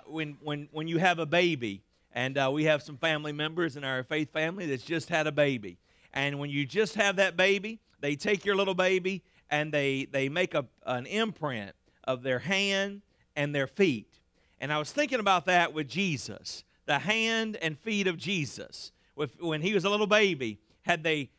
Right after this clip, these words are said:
had they took his handprint and, uh, made it, uh, an image on a piece of paper like they do today, wow, that hand would grow up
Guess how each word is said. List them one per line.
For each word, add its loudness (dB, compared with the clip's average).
had 0
they 0
took -4
his 0
handprint -2
and, -2
uh, 4
made 4
it, 0
uh, 0
an -4
image 0
on -2
a -4
piece -4
of -4
paper 0
like 2
they -2
do 2
today, 0
wow, 2
that 4
hand -2
would -6
grow 4
up 0